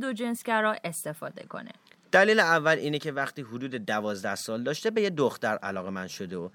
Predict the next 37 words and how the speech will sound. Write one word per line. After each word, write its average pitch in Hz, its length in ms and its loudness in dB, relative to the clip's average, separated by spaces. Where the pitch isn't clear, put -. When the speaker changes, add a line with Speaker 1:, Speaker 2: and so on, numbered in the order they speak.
Speaker 2:
وقتی 196 260 4
این 139 180 0
موضوع 107 280 0
رو 104 80 -2
به 98 140 -4
دوستاش 104 500 -6
گفته 220 400 4
جواب 101 420 0
خوبی 143 320 -2
نگرفته 92 640 -4
و 202 100 6
دوستاش 214 440 4
گفتن 185 300 4
که 180 100 0
فقط 160 280 4
می‌خواد 147 400 4
جلب 113 360 6
توجه 110 500 2
کنه 98 380 -4
و 196 40 2
اون 196 200 4
موقع 180 160 4
با 175 140 4
خودش 160 280 2
فکر 156 180 2
کرده 147 260 4
که 156 100 -4
یه 139 120 0
دختر 104 380 -2
دگر 95 680 -4
جنسگراست - 680 -10
که 196 120 2
سعی 165 300 6
می‌کنه 180 520 2
جلب 104 340 0
توجه 85 480 -8
کنه. - 280 -18